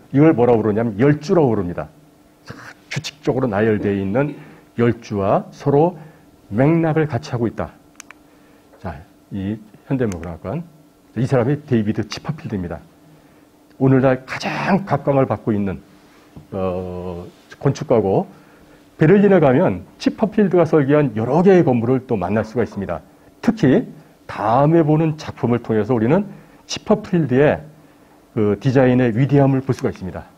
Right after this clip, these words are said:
자, 이곳이죠. 우리가 이제 베를린에 가면 베를린에 다섯 개의 박물관이 한 군데 있죠. 우리가 이것을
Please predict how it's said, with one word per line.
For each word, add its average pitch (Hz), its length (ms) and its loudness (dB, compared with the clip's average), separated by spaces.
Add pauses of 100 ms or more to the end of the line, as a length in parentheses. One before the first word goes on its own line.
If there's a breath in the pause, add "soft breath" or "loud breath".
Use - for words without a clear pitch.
(240)
자, - 240 -12 (300)
이곳이죠. 123 440 -4 (1120 soft breath)
우리가 139 280 6
이제 123 240 2
베를린에 165 400 4
가면 113 480 0 (380 soft breath)
베를린에 156 720 4 (320)
다섯 160 640 -4
개의 185 580 4 (380)
박물관이 143 520 4
한 233 200 2
군데 160 220 2
있죠. 92 280 -6 (200)
우리가 123 220 4
이것을 131 360 0